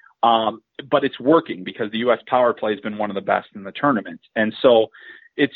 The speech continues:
it's been fascinating to watch that. And, and, and then again, he has been all over the ice. I mean, he is making plays. Like, <laughs> there, there's a lot of plays that he's made. He's getting after pucks. I think, you know, he's had some great moments where he's had steals on the back check. He's had, you know, lifting guys'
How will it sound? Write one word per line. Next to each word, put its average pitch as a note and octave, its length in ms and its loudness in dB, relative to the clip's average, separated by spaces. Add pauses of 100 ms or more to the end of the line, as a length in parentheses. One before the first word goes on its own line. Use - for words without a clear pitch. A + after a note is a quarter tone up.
it's B2+ 160 -2
been C#3 200 2
fascinating E3 420 0
to D#3 60 0
watch B2+ 280 2
that. A#2 220 -2
And, C3 100 -4
and, C#3 360 -4
and C3+ 140 -6
then C#3 120 -2
again, C3 420 0 (120)
he D#3+ 260 -18
has B3+ 240 -2
been A#2+ 100 -6
all G#2 160 -2
over G2+ 160 -2
the G2+ 80 -6
ice. F#2+ 180 -8
I A2 40 -18
mean, - 120 -14
he A#3 180 -4
is D#4 160 0
making - 440 -4
plays. - 360 2 (100)
Like, G#2+ 180 -4
<laughs> - 160 -4
there, G#3 160 2
there's G3 240 -2
a E3+ 60 -4
lot B2+ 260 -4
of - 80 -10
plays C#3+ 220 -8
that B2 140 -20
he's B2+ 180 -20
made. G2+ 320 -8 (500)
He's C3 200 -2
getting F3 320 4
after - 260 0
pucks. - 480 -4
I A2 60 -6
think, C3 200 -10 (100)
you A#2 220 -12
know, G#2 160 -6
he's B2 160 -14
had C3+ 200 2
some G#2+ 160 -12
great D3 380 -6
moments B2+ 380 -6
where A2 120 -10
he's G#2 120 -16
had G#2 140 -4 (120)
steals D3 300 -2
on A#2+ 120 -6
the F#2+ 60 -18
back C3+ 280 2 (100)
check. C#3+ 300 0
He's - 140 -20
had, F#2 160 -18
you G#2 80 -20
know, G2 160 -16
lifting B2+ 260 -8
guys' - 180 -16